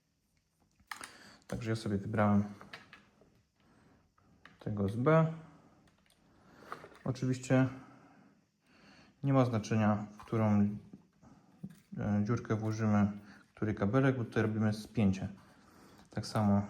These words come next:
jest przy wszystkich fontannach, e, czy innego rodzaju pirotechnice odpalanej na zapalnik. I teraz tak, wystarczy teraz włączyć.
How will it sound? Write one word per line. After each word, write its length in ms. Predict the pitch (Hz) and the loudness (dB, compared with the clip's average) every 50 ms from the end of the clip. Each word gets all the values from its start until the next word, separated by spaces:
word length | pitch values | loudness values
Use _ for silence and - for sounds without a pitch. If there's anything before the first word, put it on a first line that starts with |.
| - - - - - | -8 -16 -14 -10 -8
jest 180 | 104 101 - | -8 -8 -8
przy 120 | - - 104 | -8 -12 -12
wszystkich 520 | - - 104 - - - 104 98 101 - | -10 -10 -12 -10 -8 -6 -4 -4 -6 -6
fontannach, 800 | - - 98 101 - 127 123 117 110 110 107 107 107 - - - | -8 -6 -6 -2 0 0 0 2 2 2 0 0 -2 -6 -10 -8
e, 380 | 101 104 101 101 101 101 101 104 104 101 - - - - - - - - - - - - _ - | -4 -2 0 0 2 2 0 0 -2 -6 -12 -18 -20 -20 -20 -20 -20 -20 -20 -20 -20 -20 _ -18
czy 480 | - - - 107 104 104 104 98 - - | -12 -8 -4 -2 0 2 2 0 0 -2
innego 320 | 110 104 104 104 101 104 | -2 0 0 0 0 0
rodzaju 300 | 101 98 101 101 101 98 | 0 -2 0 0 0 0
pirotechnice 520 | 98 101 104 98 104 101 - 117 - - | -2 -4 -6 -6 -6 -4 -4 -4 -2 -2
odpalanej 400 | 107 - - - 104 104 104 101 | -4 -4 -4 -2 0 2 2 4
na 120 | 101 101 98 | 4 2 2
zapalnik. 420 | 101 98 - 98 98 - - - - - - - - - _ _ _ _ _ - - - - - - - - _ - - - - - - - - - - - - - - - - - - - - - - - _ _ _ - | 0 -2 -2 -2 -4 -4 -6 -10 -14 -18 -20 -20 -20 -20 _ _ _ _ _ -6 -4 -4 -6 -10 -12 -18 -20 _ -10 -10 -10 -10 -10 -14 -16 -16 -16 -16 -12 -8 -8 -8 -8 -8 -12 -16 -18 -20 -20 -20 -20 _ _ _ -10
I 100 | - 180 | -8 -6
teraz 280 | - 147 139 127 120 - | -4 -2 -2 -2 -2 -4
tak, 140 | 107 107 | -6 -8
wystarczy 500 | 120 147 165 156 - 160 160 - - 151 | -8 -8 -6 -4 -4 -4 -4 -6 -8 -6
teraz 220 | - 120 120 113 113 - - - - - - - - | -2 0 0 0 0 -4 -10 -12 -14 -16 -12 -10 -8
włączyć. 680 | 135 135 156 160 160 156 - 165 151 - - - - | -2 0 2 2 2 2 2 0 0 0 -2 -6 -6